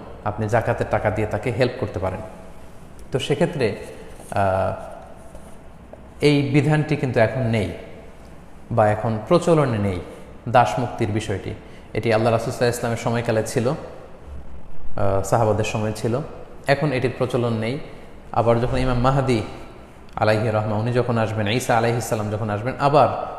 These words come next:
সেই যুদ্ধ বিগ্রহের সময়কালে আবার সেই দাসের প্রথাটি আসবে। তো দাস মুক্তির ক্ষেত্রে জাকাতের টাকা দিয়ে হেল্প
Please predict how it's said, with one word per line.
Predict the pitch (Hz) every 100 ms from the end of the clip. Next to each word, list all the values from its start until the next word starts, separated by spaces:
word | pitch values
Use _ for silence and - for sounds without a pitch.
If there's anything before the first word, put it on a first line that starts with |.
| -
সেই | 120
যুদ্ধ | 113 123 117
বিগ্রহের | 110 113 113 110
সময়কালে | - 110 107 113 104
আবার | 110 117 -
সেই | 120
দাসের | 98 92 104
প্রথাটি | 104 104 104
আসবে। | 98 101 - - - - - - - -
তো |
দাস | 110 131 143 160
মুক্তির | 160 - 165
ক্ষেত্রে | 165 175 170
জাকাতের | 127 123 113 -
টাকা | 107
দিয়ে | 104 110
হেল্প | 110